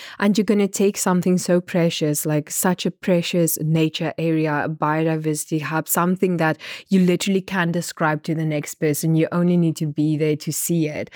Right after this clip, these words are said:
And you're literally gonna compromise or at least take the risk to compromise this water that all of these species depend on.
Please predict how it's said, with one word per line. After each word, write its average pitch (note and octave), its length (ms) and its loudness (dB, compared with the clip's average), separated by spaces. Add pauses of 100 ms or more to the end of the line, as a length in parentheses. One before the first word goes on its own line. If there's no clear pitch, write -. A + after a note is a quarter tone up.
(400)
And F3 280 2
you're F3+ 180 4
literally F#3+ 360 0
gonna E3 420 0
compromise D3 1160 0
or D#3+ 360 2 (500)
at E3+ 160 -2
least E3 500 2 (120)
take F#3 260 0
the E3 180 2
risk E3+ 480 -2 (280)
to E3+ 100 -2
compromise D#3 760 2
this D#3 220 0
water D#3+ 380 2
that D3+ 300 -2
all E3+ 240 4
of D#3 160 -2
these D3+ 260 0
species D3+ 800 0 (320)
depend D3 500 -2
on. C#3+ 360 -12